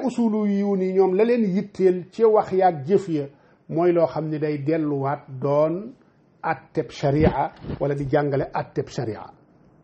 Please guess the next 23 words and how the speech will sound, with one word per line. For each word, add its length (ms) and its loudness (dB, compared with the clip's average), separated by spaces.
Moo 160 8
tax 160 2
ñu 100 4
ne 100 4
la 120 4
mimma 1000 4
yasluxu 760 2
an 160 -4
yakuna 460 0
dalilan 640 4
li 80 -4
xukmin 400 -8
shar'i, 400 -10
ci 120 4
loo 160 10
xam 260 0
ni 240 -4
manees 640 4
na 140 0
kaa 260 2
def 180 -2
sukkandikuwaay 1400 2
ci 120 -8